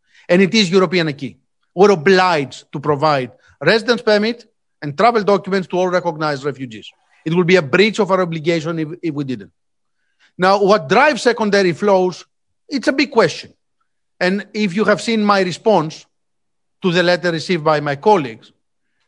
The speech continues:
my key argument is imbalances in social welfare states. Some countries are complaining that Greece doesn't have free housing to give to refugees. I reminded my esteemed colleagues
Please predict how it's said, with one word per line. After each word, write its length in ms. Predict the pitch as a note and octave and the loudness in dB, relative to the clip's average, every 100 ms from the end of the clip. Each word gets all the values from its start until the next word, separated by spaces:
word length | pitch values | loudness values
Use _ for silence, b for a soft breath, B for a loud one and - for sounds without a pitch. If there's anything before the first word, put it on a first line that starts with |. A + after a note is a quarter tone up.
| _ | _
my 220 | E3 B3 A3 | -2 0 0
key 180 | B3+ | 0
argument 480 | A#3+ A3 F#3+ G3+ G3 | 0 0 -2 -4 -2
is 140 | G3 G3 | -4 -4
imbalances 720 | F3 F#3+ A3 F#3+ E3+ G3 G#3 | 0 0 0 -2 -2 -4 -2
in 140 | G3 | -4
social 340 | - G#3 G#3 G3 | 0 0 0 2
welfare 360 | A3 G3 G#3+ | 2 0 -2
states. 480 | - A#3 A3+ D3+ - _ _ _ _ _ _ _ _ _ _ | -4 -2 -2 -4 -16 _ _ _ _ _ _ _ _ _ _
Some 240 | - B3 | -2 -2
countries 340 | B3 B3 A#3+ G#3 | 0 -2 0 -2
are 120 | G#3 | -2
complaining 640 | G3+ F3 G3 A#3 A3 F3+ | -2 -2 0 2 0 -2
that 200 | F3 D3 | -2 0
Greece 200 | F#3+ G#3+ | 0 0
doesn't 320 | E3 G3 G#3 | 0 0 -2
have 240 | F#3+ G3+ E3 | -4 -6 -4
free 180 | G3+ G#3 | -4 0
housing 440 | G3+ G3+ F#3 G3 | 2 2 2 -6
to 80 | F#3 | -6
give 240 | E3+ G3 | -4 -4
to 80 | G3 | 0
refugees. 720 | G3 E3 F#3+ E3 G#3+ C#3 - - _ _ _ _ _ _ _ | 0 0 -4 -6 -6 -6 -10 -20 _ _ _ _ _ _ _
I 160 | E3 F3+ | 0 2
reminded 800 | F3 E3+ G#3 B3 G#3+ F3+ - - - | 2 2 2 2 2 0 -2 -14 -2
my 180 | F3 | 0
esteemed 360 | E3+ - F#3 E3 | 0 -2 -4 0
colleagues 480 | G#3+ F#3+ C3 D#3 | 2 2 0 -6